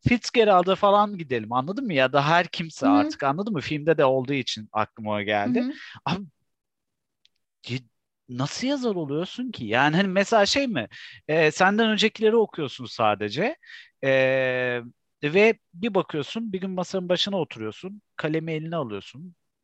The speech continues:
Speaker 1: Daktilo da tahmin etmiyorum. Kalemi eline alıyorsun ve yazmaya başlıyorsun. Bu mu? Yani hani, ama ben mesela kendimi rahat hissetmem. Mesela sana şeyden bahsetmiş miydim? Benim bir tane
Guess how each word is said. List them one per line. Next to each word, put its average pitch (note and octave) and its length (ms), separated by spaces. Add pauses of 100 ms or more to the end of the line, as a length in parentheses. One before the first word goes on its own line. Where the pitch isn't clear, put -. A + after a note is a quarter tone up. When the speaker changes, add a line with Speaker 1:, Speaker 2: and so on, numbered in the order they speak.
(300)
Speaker 1:
Daktilo B2 480
da G2+ 200 (340)
tahmin G#2+ 340
etmiyorum. G#2+ 480
Kalemi F3+ 340
eline F3+ 240
alıyorsun A#2 460
ve C#4 60
yazmaya E4+ 420
başlıyorsun. C3+ 440
Bu D#3+ 100
mu? C#4 300 (180)
Yani F#2+ 300
hani, A2+ 260 (460)
ama D3+ 220
ben F3+ 160
mesela F3+ 320
kendimi F#3 400
rahat F3+ 220
hissetmem. G3+ 480
Mesela G#3+ 280
sana C4 280 (220)
şeyden A3 440
bahsetmiş A3+ 580
miydim? C3+ 280
Benim G#3 240
bir A3+ 80
tane G3+ 280